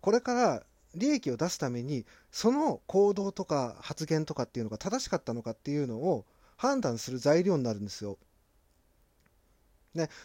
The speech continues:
この判断の材料ができるようになってくると、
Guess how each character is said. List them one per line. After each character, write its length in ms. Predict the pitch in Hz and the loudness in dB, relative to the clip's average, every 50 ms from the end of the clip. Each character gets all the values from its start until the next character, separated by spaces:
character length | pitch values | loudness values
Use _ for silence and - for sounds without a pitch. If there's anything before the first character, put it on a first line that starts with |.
| - | -2
こ 100 | - 247 | 0 2
の 60 | 294 | 2
判 240 | 285 - 349 330 320 | 2 2 2 0 2
断 160 | - 190 156 | 2 0 0
の 60 | 139 131 | 0 0
材 220 | - 147 143 151 | 2 2 2 4
料 180 | 156 151 135 123 | 2 2 0 2
が 240 | 139 165 147 120 104 | 2 2 2 0 -2
で 240 | 117 120 123 147 143 | -6 -4 -2 -2 -2
き 120 | - 202 | -2 -2
る 60 | 175 | -2
よ 80 | 143 120 | 0 -2
う 20 | |
に 60 | 123 | -2
な 60 | 135 143 | -2 -4
っ 40 | |
て 100 | - - | -6 -8
く 100 | - - | -10 -8
る 80 | 117 113 | -8 -6
と、 260 | - 156 156 131 110 | 0 0 0 0 0